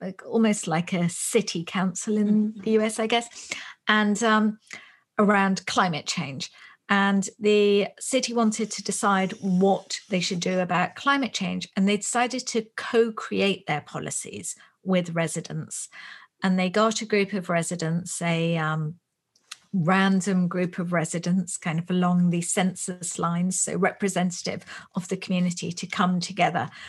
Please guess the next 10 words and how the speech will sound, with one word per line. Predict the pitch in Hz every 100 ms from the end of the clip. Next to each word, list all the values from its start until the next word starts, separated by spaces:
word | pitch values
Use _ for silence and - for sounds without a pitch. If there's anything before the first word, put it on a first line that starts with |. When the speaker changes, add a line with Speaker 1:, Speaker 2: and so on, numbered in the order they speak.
| -
Speaker 1:
And | -
this | 196 -
group | 240 226 190
met | 190 180 190 -
for | - 190
a | 180
number | 185 180 180
of | 175
sessions | - 170 175 - 160 156 - - - - _
and | - 185 185 185 180